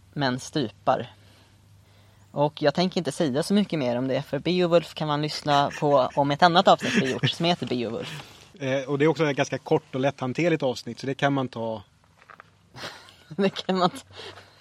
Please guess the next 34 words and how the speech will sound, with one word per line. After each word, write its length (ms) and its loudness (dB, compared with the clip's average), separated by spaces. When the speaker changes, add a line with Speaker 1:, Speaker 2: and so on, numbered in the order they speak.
Speaker 1:
ta 120 2
på 80 -2
en 60 0
väldigt 200 -2
lång 260 -4
promenad. 540 -8
Speaker 2:
Ja, 100 -8
vad 120 -2
är 40 2
det? 60 -4
Två 200 0
timmar 240 0
och 60 -2
tjugo 220 -2
minuter? 260 -4
Speaker 1:
Ja. 240 -10
Speaker 2:
Ja. 120 -12
Jag 120 -4
ska, 100 -14
f-, 160 -18
får 100 -2
jag 80 2
bara 100 4
flika 300 -2
in 160 2
här 100 -2
att 120 -10
när 60 -2
du 100 0
började 180 0
prata 160 0
om 60 -2
Speaker 1:
Absolut. 120 -8
Speaker 2:
Fafner, 580 -4